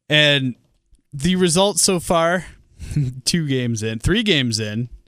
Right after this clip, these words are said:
have been mixed, I guess.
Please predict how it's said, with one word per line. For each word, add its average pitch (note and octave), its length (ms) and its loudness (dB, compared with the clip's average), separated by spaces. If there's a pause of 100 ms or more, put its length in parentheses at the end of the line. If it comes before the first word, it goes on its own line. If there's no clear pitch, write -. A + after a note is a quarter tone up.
(260)
have C3 200 -2
been A#2 200 0
mixed, - 480 -2 (560)
I B2 120 -6
guess. A#2 500 -2